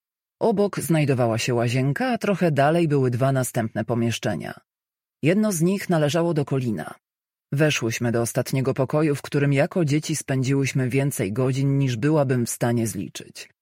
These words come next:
Pokój kiedyś był wypełniony przeróżnymi zabawkami i pluszakami. Teraz pełnił funkcję gościnnej sypialni. Gdy tylko przekroczyłyśmy jej próg,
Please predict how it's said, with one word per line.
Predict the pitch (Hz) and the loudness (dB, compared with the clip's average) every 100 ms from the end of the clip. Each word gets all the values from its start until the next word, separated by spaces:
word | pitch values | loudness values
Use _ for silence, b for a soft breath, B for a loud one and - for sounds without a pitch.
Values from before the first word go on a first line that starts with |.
| _ _ _ _ _ | _ _ _ _ _
Pokój | - 240 247 220 | -2 -2 0 -2
kiedyś | - 170 180 | 0 2 2
był | 147 156 | 2 0
wypełniony | 139 147 143 135 135 160 | 0 0 2 2 2 0
przeróżnymi | - 139 123 117 139 135 | 0 0 0 0 0 2
zabawkami | 120 120 113 - 135 143 120 | 0 0 0 0 0 0 -2
i | 123 | -4
pluszakami. | 123 117 113 - - - - - _ _ _ _ _ | -2 -2 -2 -4 -8 -10 -14 -18 _ _ _ _ _
Teraz | - 117 107 110 170 - | 0 2 2 2 0 -2
pełnił | 143 139 139 135 117 | 0 2 2 2 -2
funkcję | - 143 135 - 135 123 | -2 -2 -2 -2 0 0
gościnnej | - 143 131 - 165 170 139 127 | 0 0 0 0 0 2 2 0
sypialni. | - 107 - - - 67 - - _ _ _ _ _ _ | -2 -6 -6 -8 -10 -12 -14 -16 _ _ _ _ _ _
Gdy | 147 151 | -2 0
tylko | 151 262 240 | 0 -2 -4
przekroczyłyśmy | - 160 147 139 190 180 - 120 | -2 -2 -2 -2 0 0 0 0
jej | 113 | 0
próg, | - 147 185 | 0 -2 -2